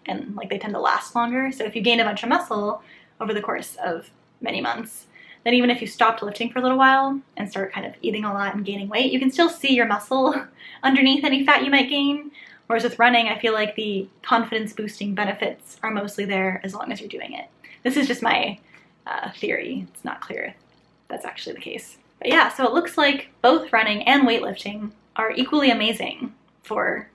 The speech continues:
helping you with depression while you're doing them. And they seem to have very long-lasting benefits over the course of a year, and particularly weightlifting. But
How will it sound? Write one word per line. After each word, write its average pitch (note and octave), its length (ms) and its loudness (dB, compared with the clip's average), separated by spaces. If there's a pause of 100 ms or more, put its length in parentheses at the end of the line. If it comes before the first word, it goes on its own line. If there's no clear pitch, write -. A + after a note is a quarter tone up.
helping A3+ 360 -2
you - 400 -6
with G#3+ 220 -10
depression - 720 -2 (420)
while A3+ 160 4
you're A3 100 2
doing - 300 -4
them. - 320 -6 (320)
And D4 140 6
they C#4+ 60 4
seem C4 160 0
to A#3+ 60 2
have A#3 180 6
very A#3 200 6
long-lasting G#3 600 0
benefits A#3 440 2
over G3 180 -4
the G3 80 -2
course G3+ 260 -10
of - 80 -10
a - 60 -6
year, - 300 -4
and F#3+ 140 -6
particularly G#3+ 540 -4
weightlifting. - 640 -6 (640)
But C#4+ 300 6